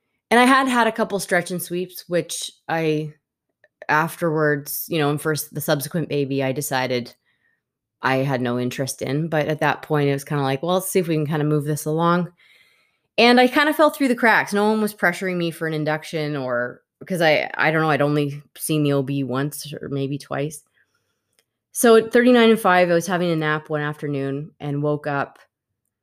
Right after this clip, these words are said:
My water broke, and there was a bit of meconium in the water.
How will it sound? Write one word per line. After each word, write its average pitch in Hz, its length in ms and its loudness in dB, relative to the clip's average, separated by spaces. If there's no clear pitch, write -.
My 143 140 2
water 139 220 4
broke, 143 340 2
and 165 280 2
there 160 160 2
was 151 300 0
a 160 60 -4
bit 151 140 -2
of 147 80 0
meconium 139 640 -2
in 151 160 0
the 143 80 0
water. 127 560 -2